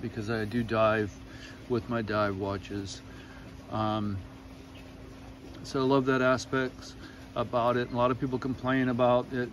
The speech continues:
you know, why is it a hundred fifty dollars more than similar models? To me, it's totally worth it,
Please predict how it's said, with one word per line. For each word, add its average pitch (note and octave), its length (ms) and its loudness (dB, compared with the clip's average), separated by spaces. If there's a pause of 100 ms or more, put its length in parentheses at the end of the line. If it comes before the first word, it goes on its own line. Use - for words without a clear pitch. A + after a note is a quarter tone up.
(200)
you C3+ 80 0
know, A#2+ 260 4
why A#2 240 4
is A#2 140 2
it B2 80 2
a A#2 40 0
hundred A#2+ 320 0
fifty B2 440 2
dollars A#2+ 360 4
more A#2+ 360 2
than A2 240 0
similar A#2+ 420 2
models? A#2+ 640 4
To - 100 -4
me, A#2+ 200 4
it's A#2+ 120 0
totally A#2+ 300 2
worth A#2+ 320 0
it, B2+ 140 0